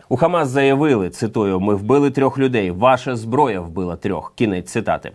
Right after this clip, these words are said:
Раніше Хамас стверджував, що деякі заручники загинули в результаті обстрілу сектора Гази з боку Ізраїлю.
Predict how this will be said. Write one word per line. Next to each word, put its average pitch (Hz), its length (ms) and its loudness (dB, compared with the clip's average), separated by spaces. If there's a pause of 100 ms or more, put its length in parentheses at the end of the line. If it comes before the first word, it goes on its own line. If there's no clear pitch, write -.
(300)
Раніше 165 340 2
Хамас 127 300 0
стверджував, 123 460 0
що 110 140 -4
деякі 113 260 -2
заручники 110 680 0
загинули 113 560 0
в 90 80 -6
результаті 95 440 -2
обстрілу 95 500 -4
сектора 92 360 -4
Гази 113 280 0
з 101 40 -4
боку 98 320 -2
Ізраїлю. 95 440 0